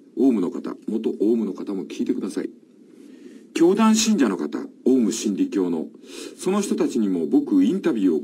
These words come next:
試みました。彼らは能弁で、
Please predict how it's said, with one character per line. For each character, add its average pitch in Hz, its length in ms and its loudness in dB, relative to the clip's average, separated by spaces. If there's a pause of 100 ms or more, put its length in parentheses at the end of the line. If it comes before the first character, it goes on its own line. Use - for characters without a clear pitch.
(140)
試 139 80 2 (100)
み 107 120 0
ま 90 120 -4
し - 100 -12
た。 - 100 -12 (720)
彼 277 240 0
ら 87 80 0
は 73 120 -4
能 110 300 2
弁 104 240 2
で、 90 200 0